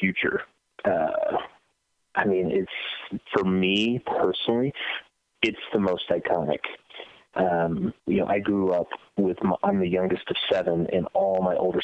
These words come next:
siblings were obsessed with Back to the Future. Um, you know, my sister Natalie, she still has a DeLorean keychain. She's had it for, like, fifteen years. Um, and, uh, Back to the Future was just so iconic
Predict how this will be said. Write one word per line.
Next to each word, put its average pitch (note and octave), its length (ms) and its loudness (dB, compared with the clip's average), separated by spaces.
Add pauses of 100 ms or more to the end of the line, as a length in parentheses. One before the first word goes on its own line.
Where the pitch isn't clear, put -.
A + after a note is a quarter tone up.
(100)
siblings E2+ 420 -2
were F2 120 2
obsessed - 520 -4
with - 120 0
Back - 220 0
to - 60 -14
the - 60 0
Future. - 480 -2 (600)
Um, - 440 0
you - 100 2
know, F#2 60 2
my E2 120 2 (120)
sister F2 380 0
Natalie, F2+ 500 2 (340)
she - 200 2 (140)
still F#2+ 260 2
has F#2 340 2
a F#2+ 40 2 (120)
DeLorean F2+ 520 2
keychain. - 420 -2
She's - 200 -2
had F#2 140 2
it - 140 -4
for, - 60 0
like, - 160 0 (120)
fifteen E2+ 520 0
years. A#1 280 0 (600)
Um, E2+ 600 0 (460)
and, F#2 380 2
uh, E2+ 320 0 (480)
Back A2 140 2
to G#2+ 80 2
the G#2 40 -2
Future G#2 360 0
was F#2 120 0
just G2+ 220 0
so F#2+ 200 2
iconic G2+ 540 0